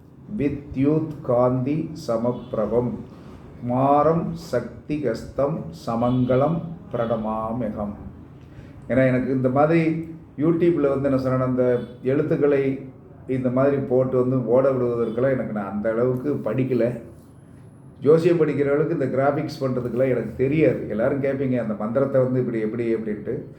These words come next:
கண்டிப்பாக இந்த மந்திரம் வந்து விளங்குறாப்புல தான் சொல்லியிருக்கேன். கண்டிப்பாக இன்னைக்கு டைட்டான ஒர்க்கு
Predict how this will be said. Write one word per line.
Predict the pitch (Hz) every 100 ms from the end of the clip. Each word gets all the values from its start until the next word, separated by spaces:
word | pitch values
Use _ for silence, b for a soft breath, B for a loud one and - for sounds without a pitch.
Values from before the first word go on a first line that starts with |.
| B B B B -
கண்டிப்பாக | 117 117 135 135 131 120
இந்த | 113
மந்திரம் | 110 120 127 127
வந்து | 131 110
விளங்குறாப்புல | 110 117 123 131 127
தான் | 135 123
சொல்லியிருக்கேன். | 113 113 117 131 156 - B B -
கண்டிப்பாக | 117 127 131 151 139
இன்னைக்கு | 127 135 143 - 165 165 113 - -
டைட்டான | 127 147 160 151
ஒர்க்கு | 131 127 - 113